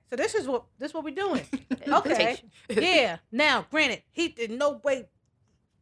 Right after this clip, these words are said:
Speaker 1: shape, or form should he just throw himself on her, thinking, "This is what you want. This is what you asked for, 'cause you came here dressed in booty shorts or whatever." However, there's a part of me that just can't believe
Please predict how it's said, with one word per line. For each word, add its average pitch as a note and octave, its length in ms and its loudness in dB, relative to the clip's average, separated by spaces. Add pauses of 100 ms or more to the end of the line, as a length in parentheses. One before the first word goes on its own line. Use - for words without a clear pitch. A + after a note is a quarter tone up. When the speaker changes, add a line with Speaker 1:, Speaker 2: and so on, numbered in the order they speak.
(140)
Speaker 1:
shape, D#4+ 300 -4
or G#3 60 -8
form C#4+ 380 -4 (220)
should C4+ 140 -4
he D4 60 -4
just A3 200 -10
throw D4 180 2
himself G3 380 -4
on F#3 180 -6
her, F#3+ 120 -8 (200)
thinking, B3+ 380 -2 (300)
"This - 160 -6
is G3+ 80 -12
what G#3 200 -6
you G3 60 -8
want. A3 240 -2 (320)
This A3+ 140 -8
is A3+ 100 -10
what - 160 -4
you A3 80 -4
asked C#4 300 2
for, G3 180 0
'cause G3 140 -8
you E3+ 40 -20
came B3+ 240 -2
here A#3 140 -2
dressed A#3 300 -6
in G3 80 -16
booty C4+ 220 -6
shorts G#3 260 -10
or G3+ 80 -8
whatever." G3 240 -6
However, C4+ 440 2 (1800)
there's C4+ 200 -2
a B3+ 40 2
part F4+ 500 4
of A#3+ 240 -6
me C#4 280 -2
that A#3 300 -4
just B3+ 260 -4
can't C4+ 240 -6
believe A#3+ 420 -6